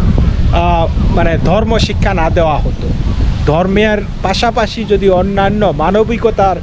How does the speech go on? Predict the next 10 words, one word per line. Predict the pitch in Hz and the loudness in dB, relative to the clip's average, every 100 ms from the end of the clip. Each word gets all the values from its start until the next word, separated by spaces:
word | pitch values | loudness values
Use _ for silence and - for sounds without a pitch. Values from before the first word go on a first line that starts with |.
| - - - | -8 -6 -2
শিক্ষা, | - 202 - 202 180 | 0 0 0 0 0
সংস্কৃতির | - 185 185 - 196 - 190 | 0 -2 0 0 0 2 0
শিক্ষা, | - - - - 214 185 180 - - - - | 0 -4 -4 -2 -2 0 -2 -4 -4 -6 -4
আহ, | 165 160 160 - - - - | -2 0 -2 -4 -4 -2 0
মানে | 208 190 185 175 - 170 - - | 0 2 0 0 0 0 0 0
অসাম্প্রদায়িক | - 269 269 262 254 233 233 220 208 | 0 0 -2 -2 0 0 0 -2 -2
শিক্ষা | - 226 - 226 | -2 -2 0 0
যদি | 208 190 185 | 2 2 2
দেওয়া | 175 196 190 | 2 0 2
হতো, | 190 - | 0 2